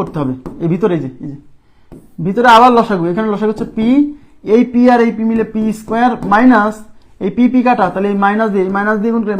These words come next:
মাইনাস পি মাইনাস হচ্ছে প্লাস ওয়ান। এইবার ইনভার্সের কাজ করা যাবে, এইবার করা যাবে, বুঝছেন? ভাগ,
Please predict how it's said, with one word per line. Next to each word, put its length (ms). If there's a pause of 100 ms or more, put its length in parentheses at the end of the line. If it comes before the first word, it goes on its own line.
মাইনাস 360 (160)
পি 120 (1160)
মাইনাস 240
হচ্ছে 320
প্লাস 280
ওয়ান। 160 (1800)
এইবার 260 (100)
ইনভার্সের 360
কাজ 160
করা 160
যাবে, 140 (280)
এইবার 300
করা 160
যাবে, 140 (180)
বুঝছেন? 260 (1800)
ভাগ, 240